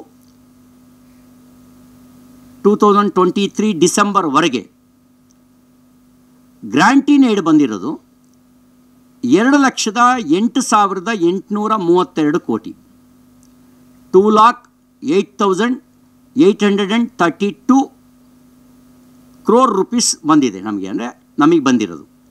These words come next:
ಪರ್ಸೆಂಟೇಜ್ ವೈಸ್ ಟೂ ಹಂಡ್ರೆಡ್ ಆ್ಯಂಡ್ ಫಾರ್ಟಿ ತ್ರೀ ಪರ್ಸೆಂಟ್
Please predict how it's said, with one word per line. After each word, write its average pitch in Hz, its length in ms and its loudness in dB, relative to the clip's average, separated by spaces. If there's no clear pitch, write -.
ಪರ್ಸೆಂಟೇಜ್ 285 580 2
ವೈಸ್ 156 340 2
ಟೂ 233 160 -2
ಹಂಡ್ರೆಡ್ 233 360 0
ಆ್ಯಂಡ್ 240 160 -6
ಫಾರ್ಟಿ 190 340 -2
ತ್ರೀ 233 240 -4
ಪರ್ಸೆಂಟ್ 214 560 -4